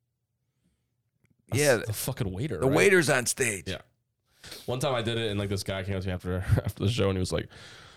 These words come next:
Speaker 1: he was like, "Dude, you got, you were really funny." And I was like, "Thanks." And he was like, "Uh, we thought you were gonna suck." And I was like,
Speaker 2: It's a fair assessment.
Speaker 1: "Really?" They're like, "Yeah." We're like, "Why are they bringing up a fucking waiter?
Speaker 2: Right.
Speaker 1: The fuck is this bullshit?"
Speaker 2: That's,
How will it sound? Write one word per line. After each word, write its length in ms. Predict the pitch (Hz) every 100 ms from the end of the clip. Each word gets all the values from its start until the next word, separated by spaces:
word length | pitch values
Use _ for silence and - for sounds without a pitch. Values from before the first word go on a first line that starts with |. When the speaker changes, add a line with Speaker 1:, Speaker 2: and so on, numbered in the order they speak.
| -
Speaker 1:
he 80 | 120
was 80 | 120
like, 120 | 117
"Dude, 220 | 143 135
you 80 | 165
got, 260 | 139 117 139
you 100 | 175
were 60 |
really 260 | 139 151 143
funny." 320 | - 156 147
And 60 | 123
I 40 |
was 100 | 120
like, 180 | 113 98
"Thanks." 320 | 131 120 104
And 60 | 101
he 60 |
was 80 | 101
like, 140 | 98 -
"Uh, 120 | 113 -
we 160 | 135 160
thought 200 | 170 127
you 120 | 131
were 60 |
gonna 180 | 113 90
suck." 680 | - - - 156 127 92 - - - - _ _ _ -
And 100 | 98
I 40 |
was 120 | 101
like, 260 | 98 95 90
Speaker 2:
It's 140 | -
a 40 | -
fair 260 | - 190 131
assessment. 480 | - 143 - -
Speaker 1:
"Really?" 180 | 104 143
They're 100 | 156
like, 200 | 110 101
"Yeah." 180 | 131 139
We're 100 | 123
like, 160 | 120 104
"Why 360 | 107 104 131
are 40 | 143
they 80 | 139
bringing 280 | 120 123 123
up 100 | 104
a 80 |
fucking 500 | 90 - 117 - 92
waiter? 340 | 87 90 113 101
Speaker 2:
Right. 280 | 107 78 - - - - -
Speaker 1:
The 140 | 95
fuck 460 | - - - 110 107
is 160 | 98
this 160 | 101 104
bullshit?" 640 | - 67 78 82 69 57
Speaker 2:
That's, 400 | 117 123 - -